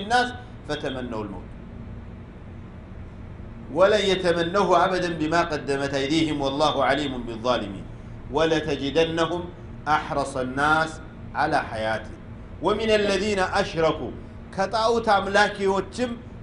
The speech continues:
የበለጡ ሁነው የሁዶች እድሜ ሲመኙ፣ መኖር ሲመኙ ታገኛቸዋለህ። «የወዱ አሐዱሁም» ከመካከላቸው አንዱ ይመኛል «ለው ዩዐመሩ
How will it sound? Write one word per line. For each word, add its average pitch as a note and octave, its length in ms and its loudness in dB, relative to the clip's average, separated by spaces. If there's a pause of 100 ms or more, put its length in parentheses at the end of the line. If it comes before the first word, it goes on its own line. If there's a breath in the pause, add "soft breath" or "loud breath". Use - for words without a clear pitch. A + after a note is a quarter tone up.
የበለጡ G3 680 4 (120)
ሁነው A#3+ 320 2 (340)
የሁዶች E3 580 2 (1120)
እድሜ A#3 280 2 (120)
ሲመኙ፣ C#3+ 440 -4 (120)
መኖር A#3 440 6
ሲመኙ E3 480 -2
ታገኛቸዋለህ። G2+ 760 -10 (1120)
«የወዱ C#4 400 2 (120)
አሐዱሁም» D3 600 2 (2500)
ከመካከላቸው A3 960 2 (140)
አንዱ A#3+ 340 4
ይመኛል A3 640 2
«ለው G#3 240 6
ዩዐመሩ A#3 580 6